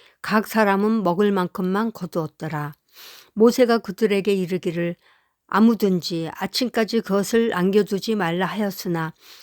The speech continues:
그들이 모세에게 순종하니, 순종하지 아니하고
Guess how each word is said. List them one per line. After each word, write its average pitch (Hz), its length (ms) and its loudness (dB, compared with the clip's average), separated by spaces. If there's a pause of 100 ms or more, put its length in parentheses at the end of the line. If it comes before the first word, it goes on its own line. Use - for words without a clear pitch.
그들이 233 380 4
모세에게 202 580 2
순종하니, 233 720 -2 (140)
순종하지 254 680 -2
아니하고 160 640 -2